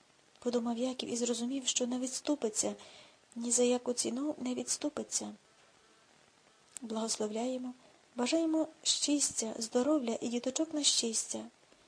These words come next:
Слова зашелестіли у вухах, а тоді зазміїлися перед ним, стаючи чи то справді маленькими дітьми Тимоша й Улянки,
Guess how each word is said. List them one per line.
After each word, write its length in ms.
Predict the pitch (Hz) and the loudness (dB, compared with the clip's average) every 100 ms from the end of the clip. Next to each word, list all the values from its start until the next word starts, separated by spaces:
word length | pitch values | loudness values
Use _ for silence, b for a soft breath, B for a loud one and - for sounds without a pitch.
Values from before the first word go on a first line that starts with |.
| b b b _ | b b b _
Слова 400 | - - 240 247 | -4 0 4 4
зашелестіли 640 | 240 240 247 240 - 233 233 | 4 2 2 0 -2 -2 -2
у 120 | 233 | 0
вухах, 440 | 262 277 214 214 - | -2 -2 -4 -4 -4
а 60 | |
тоді 300 | 233 240 277 | -2 2 2
зазміїлися 720 | 254 247 247 254 294 269 269 | 2 2 2 2 4 4 2
перед 300 | 247 240 233 | 2 0 0
ним, 200 | 254 277 - B B B B | -2 -4 -8 B B B B
стаючи 560 | - 269 285 - 320 | 2 6 6 4 4
чи 120 | - 302 | 4 2
то 100 | 302 | 0
справді 420 | - 320 285 247 | 2 4 4 4
маленькими 520 | 247 247 247 247 240 | 2 2 2 0 -2
дітьми 340 | 233 226 247 | -2 -2 -2
Тимоша 380 | 247 226 226 - | 0 0 0 -2
й 80 | 220 | -2
Улянки, 460 | 220 233 277 262 | 0 0 -2 -4